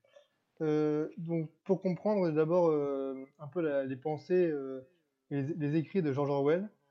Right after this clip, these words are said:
il faut savoir que c'est un, un écrivain, chroniqueur et journaliste politique. Son œuvre, son œuvre riche et variée porte la marque de ses engagements. Orwell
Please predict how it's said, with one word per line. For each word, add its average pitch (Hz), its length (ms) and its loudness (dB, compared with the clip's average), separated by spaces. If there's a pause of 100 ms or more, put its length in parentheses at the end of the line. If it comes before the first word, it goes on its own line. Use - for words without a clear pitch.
(200)
il - 60 -20
faut 160 100 -6
savoir 165 260 4
que 190 120 -14
c'est 165 80 2
un, 151 120 0
un 151 120 -4
écrivain, 175 480 -2
chroniqueur 170 520 -2
et 139 60 -2
journaliste 165 420 -4
politique. 139 600 -8 (880)
Son 170 260 -4
œuvre, 175 160 2 (200)
son 165 260 -2
œuvre 147 320 4
riche 165 300 -2
et 156 40 -2
variée 139 460 -2 (400)
porte 175 220 4
la 151 140 -2
marque 170 260 -6
de 139 80 -6
ses 131 200 -10
engagements. 123 520 -4 (540)
Orwell 151 380 2